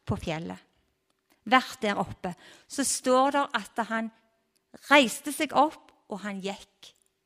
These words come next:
tilbake til Jethro. Han gikk hjem. Så hadde de et sånn familieråd.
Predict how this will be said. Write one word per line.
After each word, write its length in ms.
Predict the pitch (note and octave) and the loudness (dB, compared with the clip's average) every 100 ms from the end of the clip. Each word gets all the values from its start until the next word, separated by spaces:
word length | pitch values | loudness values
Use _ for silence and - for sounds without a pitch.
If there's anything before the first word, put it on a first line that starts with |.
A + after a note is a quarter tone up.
| _ _ _ _ _ - | _ _ _ _ _ -6
tilbake 680 | A3+ A3+ G3+ E3 - A3 C#4+ - - _ | 0 4 4 4 4 2 2 -4 -20 _
til 160 | - G#3 | -2 0
Jethro. 640 | G3 G#3 G#3+ - - - - _ | 0 0 -2 -10 -12 -12 -14 _
Han 120 | C#4 D4+ | -2 0
gikk 260 | G#4 - | -2 0
hjem. 380 | C#4+ D4+ G#4 B3 D3 _ _ _ _ _ _ _ _ _ _ | 4 6 6 2 0 _ _ _ _ _ _ _ _ _ _
Så 140 | - | -4
hadde 180 | D#4 D4+ | -2 2
de 80 | E4+ | 2
et 160 | E4 - | 2 2
sånn 200 | D#4 D#4 | 0 0
familieråd. 1200 | - D#4 D4+ F#4+ C5 A4+ C4 G#3+ E3+ F3+ - | 2 4 4 2 0 2 2 4 4 2 -4